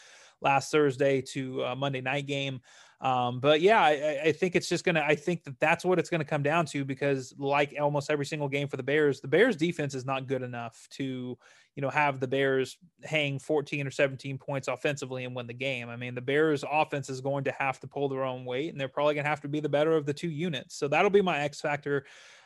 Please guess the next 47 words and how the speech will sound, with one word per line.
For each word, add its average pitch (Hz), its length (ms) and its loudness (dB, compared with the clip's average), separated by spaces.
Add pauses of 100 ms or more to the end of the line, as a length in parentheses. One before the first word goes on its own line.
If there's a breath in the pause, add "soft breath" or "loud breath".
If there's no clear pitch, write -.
(120)
Uh, 151 340 6
I'm 185 180 2
gonna 302 200 2
go 247 140 8
ahead. 208 320 8
I'm 185 120 2
gonna 262 160 2
take 202 360 2
the 147 100 2
Bears. 156 420 4
I'm 165 80 2
gonna 226 140 0
go 190 340 6
twenty-seven 185 1200 0
twenty-four. 156 1500 0
Um, 135 560 -2
I 156 100 2
don't 226 140 4
know 220 80 4
why. 160 360 4
It 147 100 2
seems 165 240 -2
like 156 100 4
the 151 80 0
Bears 143 340 2
usually 143 440 -2
win 139 260 -2
at 131 120 -2
home 139 400 -6
against 135 440 -4
the 131 220 -2
Vikings, 135 480 -2
and 127 80 -8
they 127 60 -6
usually 131 420 -4
beat 127 240 -8
the 127 60 -10
Vikings 127 500 -4
on 127 260 -6
prime 131 240 -4
time, 131 300 -6
especially 139 380 -4
on 127 80 -6
Monday 127 200 -6
Night 123 220 -6
Football. 127 320 -4
So 135 320 0